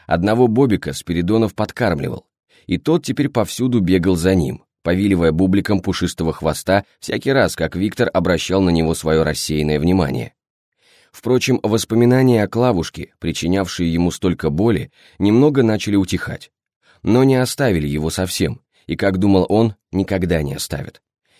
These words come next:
И сейчас за скорбным лицом опального предстоятеля гонимой новой страной церкви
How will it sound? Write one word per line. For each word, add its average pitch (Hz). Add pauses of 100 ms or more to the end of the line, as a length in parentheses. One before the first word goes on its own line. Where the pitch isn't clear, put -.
(120)
И 87
сейчас 135
за 90
скорбным 95
лицом 104
опального 87
предстоятеля 87 (200)
гонимой 95
новой 95
страной 90
церкви -